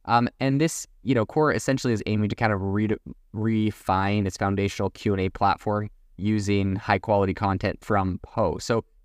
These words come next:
given the potential, um, I think content that meets the quality bar on Poe might get exposure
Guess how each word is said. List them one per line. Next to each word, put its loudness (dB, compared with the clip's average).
given 2
the 2
potential, -2
um, 2
I 2
think -2
content 0
that 0
meets -2
the -4
quality 2
bar 2
on 0
Poe 0
might 0
get 0
exposure -2